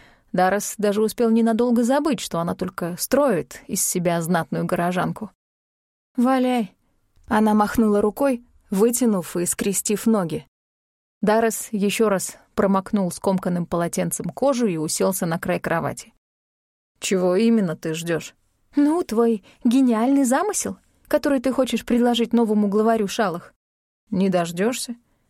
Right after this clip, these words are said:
усмехнулся Даррес. «Это только для него». «А ты наглый не только с виду, но и на деле». Майлис очаровательно округлила глаза.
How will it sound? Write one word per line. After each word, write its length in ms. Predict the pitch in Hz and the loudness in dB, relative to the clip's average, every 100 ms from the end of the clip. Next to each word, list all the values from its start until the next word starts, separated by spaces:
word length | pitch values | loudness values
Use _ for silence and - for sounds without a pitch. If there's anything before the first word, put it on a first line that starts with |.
| _ - | _ -4
усмехнулся 640 | 202 214 - 220 202 202 | -2 -2 0 0 0 0
Даррес. 420 | 202 196 185 - _ _ - | 2 0 -2 -8 _ _ -4
«Это 440 | 156 156 180 208 196 | -2 0 2 0 0
только 280 | 180 175 202 | -2 0 0
для 140 | 214 | 2
него». 420 | 240 233 165 196 - _ _ _ _ _ - | 2 0 -2 -6 -8 _ _ _ _ _ -4
«А 120 | 285 277 | -2 0
ты 180 | 302 | 2
наглый 400 | 277 277 262 277 | 4 4 4 2
не 140 | 269 262 | 2 2
только 320 | 285 247 277 | 0 0 0
с 120 | - | 0
виду, 280 | 277 330 277 | 0 2 2
но 140 | 247 | 2
и 100 | 269 | 2
на 160 | 269 277 | 2 2
деле». 440 | 214 196 180 185 - _ _ _ _ - | 0 0 -2 -4 -10 _ _ _ _ -2
Майлис 480 | 208 226 254 233 - - _ - | 0 2 0 -4 -8 -16 _ -6
очаровательно 720 | 202 - 208 190 233 226 196 | -4 -2 0 0 0 0 -2
округлила 500 | 185 196 185 202 190 | -2 -2 0 2 2
глаза. 460 | 185 202 196 175 | 2 0 0 -2